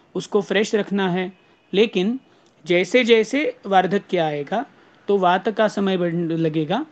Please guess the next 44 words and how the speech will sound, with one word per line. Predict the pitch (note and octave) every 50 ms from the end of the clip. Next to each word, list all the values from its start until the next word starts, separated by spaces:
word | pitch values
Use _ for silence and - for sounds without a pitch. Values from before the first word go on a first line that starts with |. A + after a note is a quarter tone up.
| _ _ _ _ _
इस | - F3+ - - G3
वजह | F#3+ F3+ F#3 G3
से | - - A3 A#3 A#3+
उसका | - F#3 F#3 - - - G3
पोषण, | F#3+ - F#3 F3+ F3+ - - A#3 G3+ E3+
रस | D#3+ E3 D#3+ - -
धातु | F#3+ E3 F3 F3 - G3 F3
का | - F#3+
पोषण | F3 - F3+ F3 D#3 - G#3 G#3
अच्छी | F#3+ E3+ - - G3
तरह | E3+ F#3 E3+ E3+
से | - - E3
नहीं | D#3+ D#3 C#3 C#3 G3 G3
होगा | F#3 F#3+ F#3 F3 B3 D4 D#4+ - - - - - - - _ _
और | - F3+ F#3 G3 G#3+ A3 A#3 -
जो | G3 E3+ F3+ G3+ G3+
झीज | E3+ D3+ E3+ G3+ B3 C4+ G#3 E3+
है | F3+ E3 D3+ D3 D#3
वो | D#3 E3 F#3
झीज | E3 C#3+ D3 F#3 A#3 A#3 - -
होना | G3 F#3 F#3 F3+ F3
ज़्यादा | F3 E3 D#3+ D#3 E3+
हो | E3 D#3 D#3+ D3+
जाएगा। | D#3 D#3 D3 D3+ D#3+ G#3+ D4 - - - - - - _ -
इसीलिए | - F#3+ F3+ - B3 B3 A3 A#3+ A#3 A#3+
वो | A#3+ B3 B3 B3 -
कम | - G3+ A3 B3 A#3+
से | - C#4+ C4+
कम | - C4+ C4 C4 A#3+
झीज | F#3 G3+ A3 A3 F#3+ G3
होते | F#3+ F#3 F3+ F3+ F3
रहना, | E3 E3 D#3 D3+ D#3 F#3 C#4 - - - - - _ _ -
यह | - F3 E3+ F#3 A3 B3
protection | B3 G#3 F3+ E3+ E3+ G#3 G#3 - - G3 G3 E3+
के | G3 F#3+
रूप | F3+ F3+ E3 F3+
में | F3 E3
function | D#3+ E3+ D#3+ D#3 - E3 D3
है | D#3+ A3 D4 D#4 - - - _ _ - D#3+
जो | E3+ F#3
कि | F3+ G#3 G#3+
वार्धक्य | F#3+ E3+ D#3+ D#3 D#3 E3+ F#3 F#3+ - G3
में | F#3 G3+ B3
होना | G#3 E3+ E3+ D#3+ D#3+ F3 G3 -